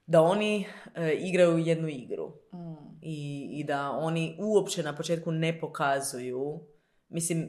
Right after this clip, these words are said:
Speaker 1: vrlo često nikad ne pokažu autentičnu sebe, zato što je sve što iskazuju kao neka vrsta manipulacije i nekakva,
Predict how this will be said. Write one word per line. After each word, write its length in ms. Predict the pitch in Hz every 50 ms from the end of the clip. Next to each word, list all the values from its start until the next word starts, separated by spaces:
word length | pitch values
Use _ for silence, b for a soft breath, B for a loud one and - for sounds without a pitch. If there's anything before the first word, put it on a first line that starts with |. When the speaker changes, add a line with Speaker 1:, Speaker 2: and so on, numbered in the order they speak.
| - -
Speaker 1:
vrlo 280 | 151 156 170 175 180
često 300 | 175 175 175 165 165 175
nikad 320 | 160 160 160 160 - 147 127
ne 140 | 135 135 -
pokažu 380 | 123 - 139 131 131 127 139
autentičnu 720 | 131 131 127 - 135 127 127 131 - - - - 175 165 170
sebe, 520 | 165 - 190 185 190 190 190 208 214 214 214
zato 220 | 165 165 156 156
što 200 | - - - 160
je 80 | 135 135
sve 400 | - - - - 156 160 160 165
što 460 | 156 - - - 151 143 143 135 -
iskazuju 720 | - 143 143 - - - 147 143 156 156 156 160 156 143 147
kao 300 | - - 143 143 143 143
neka 340 | 143 143 143 143 - 151 135
vrsta 340 | 127 143 143 - - -
manipulacije 920 | 147 143 131 135 135 131 - - 135 135 131 131 147 156 - - 190 165 151
i 40 | 147
nekakva, 580 | 147 143 143 143 147 135 - 147 135 123 B